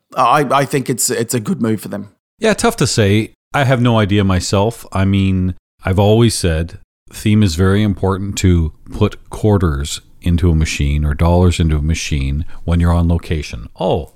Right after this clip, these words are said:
Speaker 2: I like that movie. I like that T V show. I like that band. I wonder what the game's like." The second quarter is the most important one because you have to have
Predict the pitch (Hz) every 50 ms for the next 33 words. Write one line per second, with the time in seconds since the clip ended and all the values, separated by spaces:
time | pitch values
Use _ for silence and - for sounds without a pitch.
0 | - - 110 110 110 110 113 107 - - 107 98 92 107 104 95 78 71 - -
1 | - 104 110 110 110 98 - 107 98 90 - - 107 95 95 87 - - 87 71
2 | 73 87 101 107 101 - 104 92 85 82 - 95 92 85 69 62 64 - - -
3 | - - - - 73 69 67 76 80 98 107 - - 135 143 165 180 180 147 -
4 | - 67 - 64 - _ _ _ _ _ _ _ - 110 - - - - 156 -
5 | - 98 - - 78 71 69 - - - - - - - - - - - 95 85
6 | 95 95 90 87 87 - - 92 80 - - - 71 - 80 71 57 50 - -
7 | - _ _ _ _ _ _ _ - - - 113 104 101 95 90 - - - -
8 | _ _ _ _ - 120 131 147 160 139 - - 110 101 104 98 92